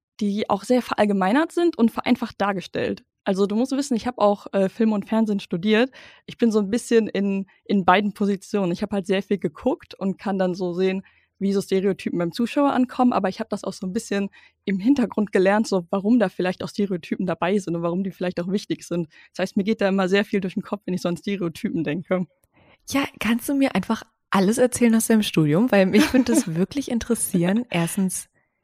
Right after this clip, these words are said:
Speaker 2: was macht das mit uns? Und
Speaker 1: Mhm.
Speaker 2: zweitens, okay, wieso? Wieso existieren die überhaupt?
Speaker 1: Ja, ne, also das Ding ist halt,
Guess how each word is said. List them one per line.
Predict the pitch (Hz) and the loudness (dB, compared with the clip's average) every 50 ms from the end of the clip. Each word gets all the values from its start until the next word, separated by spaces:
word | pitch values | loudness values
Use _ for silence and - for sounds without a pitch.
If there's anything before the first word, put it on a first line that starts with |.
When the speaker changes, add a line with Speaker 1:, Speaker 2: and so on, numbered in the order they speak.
| _ _ _ _ _ _ | _ _ _ _ _ _
Speaker 2:
was | - - 170 143 - - - | -10 -8 -6 -4 -4 -4 -2
macht | 156 151 151 156 - - - | -4 -4 -4 -4 -6 -2 0
das | 247 247 240 - 269 | 0 0 0 0 0
mit | 262 262 - - | 0 0 0 -2
uns? | 233 233 254 262 285 311 330 - - - - - _ _ _ _ _ _ | -2 0 0 0 0 -2 -4 -6 -8 -8 -8 -10 _ _ _ _ _ _
Und | 220 220 208 208 202 190 190 220 | 2 2 2 2 2 2 4 4
Speaker 1:
Mhm. | |
Speaker 2:
zweitens, | 220 226 233 190 190 190 - 196 202 196 190 - - | 4 4 6 6 4 4 2 0 -2 -2 -2 -4 -8
okay, | - - - 185 165 151 | -8 -2 -2 -2 -2 0
wieso? | 151 160 156 147 - 170 160 190 247 226 156 139 131 - _ _ | -2 -2 -2 -2 -2 -2 0 2 2 2 2 0 -2 -6 _ _
Wieso | - 175 - 160 | -2 -2 0 0
existieren | 135 - - - 160 - - - - - 180 226 294 | -2 -2 -4 -4 -6 -6 -4 -6 -2 2 2 2 4
die | 330 226 | 4 2
überhaupt? | 165 143 147 151 156 147 151 151 156 - - _ _ _ _ _ _ _ _ _ _ _ _ - _ _ | 2 2 0 -2 -4 -4 -4 -4 -6 -8 -16 _ _ _ _ _ _ _ _ _ _ _ _ -20 _ _
Speaker 1:
Ja, | 220 226 233 226 | 0 2 2 4
ne, | 214 247 269 | 2 4 4
also | - 208 196 226 | 4 4 4 4
das | 220 226 | 2 2
Ding | - 339 415 415 | 0 0 -2 -2
ist | - - 277 | -2 0 2
halt, | 277 277 269 262 | 4 4 4 2